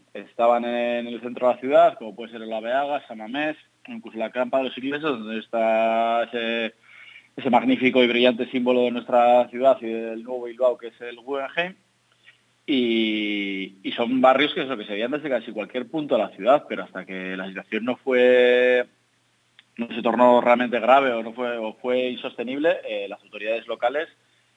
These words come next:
bien por incapacidad, por,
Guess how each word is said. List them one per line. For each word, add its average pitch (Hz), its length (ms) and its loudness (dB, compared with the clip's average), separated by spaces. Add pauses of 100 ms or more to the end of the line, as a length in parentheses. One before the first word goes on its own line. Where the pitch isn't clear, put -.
bien 123 440 0
por 113 220 2
incapacidad, 113 1120 2 (580)
por, 101 240 -14